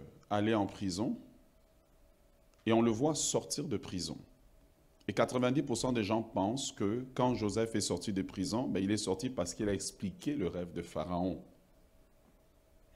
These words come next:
Mais en réalité, lorsqu'on étudie l'histoire de Joseph, on va réaliser qu'il y a une puissance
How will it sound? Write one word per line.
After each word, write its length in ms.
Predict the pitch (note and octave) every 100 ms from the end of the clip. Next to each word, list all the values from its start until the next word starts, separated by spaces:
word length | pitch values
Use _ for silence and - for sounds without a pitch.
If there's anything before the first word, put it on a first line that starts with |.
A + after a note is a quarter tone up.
| - - - -
Mais 140 | G#2 B2+
en 120 | C3+
réalité, 540 | D3 D#3+ C3+ B2 C3+
lorsqu'on 680 | C3+ A#2 - G#2 F#2+ E2 G2+
étudie 420 | G#2 G2+ G2+ F2
l'histoire 380 | C#3 A#2+ - G#2+
de 100 | F#2+
Joseph, 640 | F2 F2+ F#2 C3 - - -
on 140 | F#2
va 360 | F2 G2+ - -
réaliser 840 | F#2 A#2 A2 F#2+ F#2 E2+ G#2 C3+ - - - - - - - - - -
qu'il 200 | A#2+ A2
y 60 |
a 80 | A#2+
une 240 | B2 G#2+
puissance 960 | G#2 G#2+ - - A#2+ G2 - - -